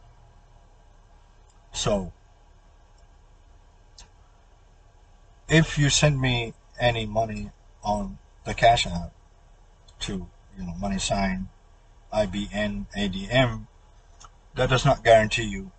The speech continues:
heaven. Nor can you buy your place in heaven, nor am I even allowed to charge you for anything.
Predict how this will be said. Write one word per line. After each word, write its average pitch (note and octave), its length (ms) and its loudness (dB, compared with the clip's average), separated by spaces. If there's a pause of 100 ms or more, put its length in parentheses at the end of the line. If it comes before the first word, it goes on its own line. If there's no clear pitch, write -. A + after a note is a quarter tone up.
heaven. F2+ 340 0 (1900)
Nor B2+ 220 -14
can A#2+ 180 2
you A#2 140 -4
buy G2+ 380 2 (640)
your G#2 200 -2
place A2+ 340 0
in F#2+ 80 -6
heaven, F#2 400 -6 (240)
nor C3 240 2
am C3+ 100 2
I B2+ 200 2
even A#2+ 320 -10 (400)
allowed A#2 360 8
to - 100 -10
charge D3 460 4
you E2+ 80 -8 (1040)
for G#3+ 200 -6
anything. G#3+ 340 -10